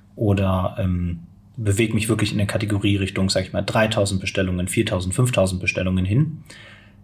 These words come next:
dann sieht das schon anders aus, ja, weil dann hast du dedizierte Tische und in dem Moment, wo du einen dedizierten Tisch hast oder bei einer gewissen Größenordnung dann auch eine dedizierte Packstraße hat,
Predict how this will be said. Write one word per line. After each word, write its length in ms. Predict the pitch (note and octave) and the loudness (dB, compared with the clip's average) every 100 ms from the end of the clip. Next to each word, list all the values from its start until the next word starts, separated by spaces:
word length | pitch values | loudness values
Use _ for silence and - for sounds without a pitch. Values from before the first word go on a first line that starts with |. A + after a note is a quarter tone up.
| - - | -12 -2
dann 520 | A2 G#2 A2 A#2 A#2+ | 2 4 4 4 2
sieht 200 | G#2+ A#2 | 0 2
das 100 | A#2 | 2
schon 80 | A#2 | 4
anders 260 | A#2 G#2+ G#2+ | 4 4 2
aus, 200 | - - | -2 -4
ja, 100 | G2 | -2
weil 100 | F#2+ | 0
dann 140 | F#2 F#2 | 2 2
hast 240 | G#2 - | 0 0
du 300 | G#2 G2 G2 - | 0 0 -2 0
dedizierte 520 | G2+ G#2 - G2 G2+ | 2 2 0 -2 -2
Tische 480 | - C3+ - C3 C3+ | 0 2 4 2 2
und 340 | A2+ G2+ - | 0 0 0
in 100 | A#2 | -2
dem 120 | G2+ A2 | 0 2
Moment, 320 | G#2 G2 G2+ | 2 2 0
wo 40 | |
du 120 | G2+ | 0
einen 200 | - F#2+ | 2 2
dedizierten 520 | F#2+ G2 F#2+ - - G#2 | 2 0 0 -2 -4 0
Tisch 240 | B2+ - | 0 2
hast 260 | A#2 - - | 2 2 -2
oder 140 | F#2+ | -2
bei 80 | F#2 | 2
einer 140 | F#2 | 2
gewissen 500 | F#2 F#2 F#2+ G#2 F#2+ | 2 0 0 0 -2
Größenordnung 640 | - G#2 G2+ G2 G2 G2 F#2+ | -2 0 2 2 0 0 0
dann 140 | F#2 | 0
auch 140 | F#2 - | 0 -2
eine 100 | F#2 | -4
dedizierte 640 | - F#2+ F#2+ - G#2 - | -2 0 0 0 -2 -6
Packstraße 880 | - B2 - - G#2+ G#2+ - A2+ A2+ - - - - - - - - - - - | -4 -2 -4 -2 0 2 2 0 -2 -10 -18 -18 -20 -20 -20 -20 -20 -20 -20 -2
hat, 360 | A#2+ A#2+ - | 0 2 -2